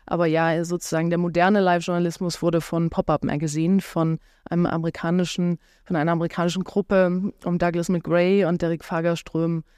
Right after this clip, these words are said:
ähm, bekannt gemacht. Ähm, die fingen vor knapp vierzehn Jahren in San Francisco an und haben innerhalb von zwei Jahren Säle mit zweitausend Zuschauenden gefüllt und sind dann auch relativ kurze Zeit danach durchs ganze Land gereist,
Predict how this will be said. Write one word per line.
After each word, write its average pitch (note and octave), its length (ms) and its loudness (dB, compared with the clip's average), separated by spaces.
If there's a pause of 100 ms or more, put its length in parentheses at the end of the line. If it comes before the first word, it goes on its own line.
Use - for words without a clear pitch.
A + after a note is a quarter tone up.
(160)
ähm, D#3 280 -2
bekannt G#3 340 2
gemacht. F#3+ 580 0
Ähm, E3+ 520 -2
die E3+ 280 -2
fingen F3 300 -2
vor F3 140 -4 (120)
knapp E3+ 220 -6
vierzehn - 360 -4
Jahren E3+ 240 2
in F3+ 100 0
San E3 200 -2
Francisco F#3 520 -2
an F3 260 0 (360)
und E3+ 280 0
haben F3 300 0
innerhalb E3 260 -2
von E3+ 180 -4
zwei - 260 -4
Jahren E3 360 0
Säle E3+ 340 0
mit E3 200 -2
zweitausend E3 640 -2
Zuschauenden E3+ 600 -2
gefüllt E3 420 -2 (300)
und E3 180 -2
sind D#3+ 220 -2
dann D#3+ 120 2
auch - 200 -4
relativ E3 500 -2
kurze - 260 -8
Zeit D#3+ 260 -4
danach D#3+ 360 0
durchs E3 180 -4
ganze D#3+ 260 -4
Land D3+ 200 -2
gereist, D3+ 460 -4